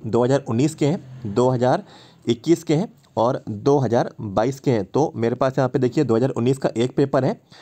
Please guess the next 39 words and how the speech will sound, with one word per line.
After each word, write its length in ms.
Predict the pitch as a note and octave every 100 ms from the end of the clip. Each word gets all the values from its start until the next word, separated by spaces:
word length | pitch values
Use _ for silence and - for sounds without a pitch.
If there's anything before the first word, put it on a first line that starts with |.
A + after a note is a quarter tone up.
| - - G#2
दो 120 | A#2
हज़ार 160 | C3+
बाईस 240 | A#2+ C3+ C3+
के 200 | D#3 D#3
दो 240 | G#2+ G#2+ B2+
पेपर 320 | C#3 B2+ B2
हैं 160 | G3+ - -
और 180 | A2 A2+
दो 180 | G#2+ A#2+
हज़ार, 320 | B2 B2 - - - -
सॉरी, 200 | B2 C3
दो 100 | B2+
हज़ार 180 | D3+
इक्कीस 280 | A2 - C#3+
के 80 | C#3+
दो 120 | B2+
पेपर 280 | C#3+ C3 C#3+
हैं 60 | -
और 120 | A#2
दो 100 | A2+
हज़ार 160 | B2 C#3+
बाईस 220 | A#2+ A#2
के 100 | C3+
भी 100 | E3
दो 180 | F#2 A#2+
पेपर 240 | B2+ A#2
हैं। 80 | A2
टोटल 320 | G#2+ B2 D3+
जो 60 | C#3
है 100 | F#3+
पाँच 380 | - A#2 C#3 -
पेपर 320 | D3 C#3+ D3
ये 100 | D3
रहेंगे 280 | C3+ C3 A#3 - - - -
और 160 | A2+ B2
ये 80 |
पाँच 320 | C#3 B2+ D3 -
पेपर 300 | D3+ D3 C3+
की 220 | D3